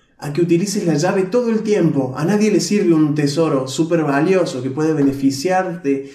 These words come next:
y beneficiar al mundo que te rodea si está ahí cerrado bajo llave y no tienes acceso a su, a su sabiduría, a su contenido.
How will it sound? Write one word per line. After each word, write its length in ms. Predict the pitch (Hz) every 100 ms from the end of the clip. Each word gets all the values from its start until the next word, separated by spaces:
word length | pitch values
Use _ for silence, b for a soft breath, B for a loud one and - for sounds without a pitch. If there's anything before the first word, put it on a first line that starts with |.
| B
y 60 | 135
beneficiar 840 | 139 131 135 127 170 180 160 - B B B
al 180 | 123
mundo 340 | 147 170 160 135
que 100 | 120
te 120 | 120
rodea 580 | 120 131 143 127 135 -
si 180 | - 143
está 200 | 143 175
ahí 140 | 175 180
cerrado 600 | 156 139 156 170 165 147
bajo 280 | 143 143 139
llave 420 | 156 165 151 143
y 80 | 151
no 160 | 185
tienes 280 | 190 208 -
acceso 680 | 143 143 190 185 143 - -
a 80 | 135
su, 500 | - 135 110 95 -
a 100 | -
su 160 | - 127
sabiduría, 640 | 131 127 131 156 175 147
a 40 |
su 120 | 139 131
contenido. 840 | 127 120 123 156 135 104 104 -